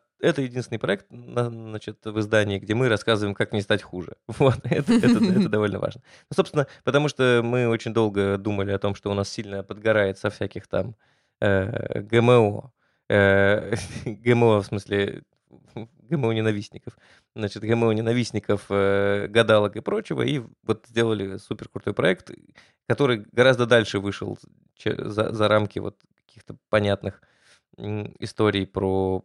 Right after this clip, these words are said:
Speaker 1: про фуфломицины и так далее, и там очень много классного про,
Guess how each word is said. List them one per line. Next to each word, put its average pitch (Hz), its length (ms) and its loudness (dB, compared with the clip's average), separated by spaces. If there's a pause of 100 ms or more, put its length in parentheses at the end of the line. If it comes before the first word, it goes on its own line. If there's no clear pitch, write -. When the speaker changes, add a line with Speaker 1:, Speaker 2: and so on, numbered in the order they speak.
Speaker 1:
про 92 800 -6
фуфломицины 101 640 -4
и - 20 -8
так - 180 -8
далее, 104 360 0
и 95 160 -8
там 98 300 -4 (100)
очень 120 240 0
много 110 280 2 (360)
классного 110 440 0
про, 98 380 0